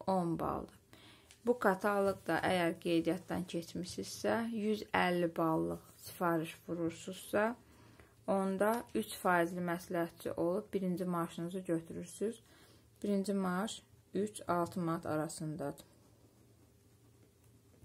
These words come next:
Bu birinci maaşınızdır. Amma qrup qurduqdan sonra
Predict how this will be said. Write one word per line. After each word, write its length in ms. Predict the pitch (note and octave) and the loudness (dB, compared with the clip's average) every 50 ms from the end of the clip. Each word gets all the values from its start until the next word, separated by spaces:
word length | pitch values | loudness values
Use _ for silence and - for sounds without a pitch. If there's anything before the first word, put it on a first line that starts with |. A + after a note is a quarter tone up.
| - - - _ _ _ - - - - - - - _ _ _ - - - - - _ _ - - - - - - | -20 -20 -20 _ _ _ -20 -20 -20 -20 -20 -20 -20 _ _ _ -20 -20 -20 -20 -20 _ _ -20 -20 -20 -14 -4 0
Bu 180 | G#3 G#3+ G3+ | 0 2 2
birinci 340 | G3 F3+ F3+ F3 E3 E3 F3 | 2 2 2 0 -2 -2 -2
maaşınızdır. 680 | E3 D#3+ D#3 D3 D#3+ - - E3 D#3+ D#3 - - - - - - - - - - - - - - - - - - | -2 -2 -2 -2 -6 -6 -8 -6 -6 -6 -8 -10 -16 -20 -20 -20 -20 -20 -20 -20 -20 -20 -20 -20 -20 -10 -2 2
Amma 360 | G#3 G#3 G3+ F#3+ E3+ F#3 G3+ A3+ A3+ - | 4 4 4 4 2 0 -2 -6 -4 2
qrup 340 | - G#3+ G#3+ G#3+ G#3 - - | 4 6 6 4 2 -2 -4
qurduqdan 580 | - F3+ F3 E3+ - E3+ E3+ - E3 E3 E3 | -2 -2 -2 0 -2 -2 -2 0 0 0 0
sonra 640 | E3 - - F3 E3 E3 D#3+ D#3+ D#3+ D#3+ E3 E3+ A3+ | 0 -2 -2 0 2 2 2 4 4 4 4 2 0